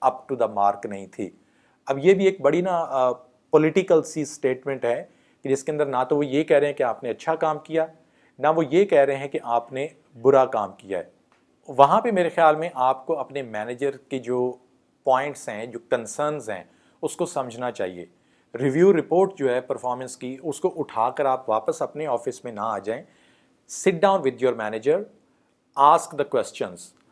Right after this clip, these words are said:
और उस चीज़ का एक थ्री सिक्सटी एनालिसिस करें कि जब उन्होंने ये कमेंट्स लिखे हैं तो वो किस वजह से लिखे हैं। आप डिफेंसिव ना हों कि अच्छा ये अगर मैंने,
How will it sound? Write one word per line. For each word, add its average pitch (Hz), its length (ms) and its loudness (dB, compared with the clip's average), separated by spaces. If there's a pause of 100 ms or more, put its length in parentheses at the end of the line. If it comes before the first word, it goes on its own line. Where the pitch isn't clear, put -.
(180)
और 165 140 6
उस 180 160 -4
चीज़ 160 200 -6
का 175 80 0
एक 170 200 0
थ्री 170 160 -4
सिक्सटी - 520 -12
एनालिसिस 131 480 -4
करें 95 300 -6 (160)
कि 147 140 -18
जब 139 240 0
उन्होंने 151 260 -4
ये 139 180 -6
कमेंट्स 135 460 -6
लिखे 113 320 -10
हैं 120 280 -8
तो 139 80 -14
वो 139 80 -6 (120)
किस - 200 -8
वजह 120 220 -2
से 113 140 -8
लिखे 92 300 -16
हैं। 87 140 -18 (920)
आप 143 300 4
डिफेंसिव 165 600 0
ना 127 100 -2
हों 123 280 -2
कि - 180 -6
अच्छा 151 140 2
ये 156 240 2
अगर 156 160 2
मैंने, 143 340 -4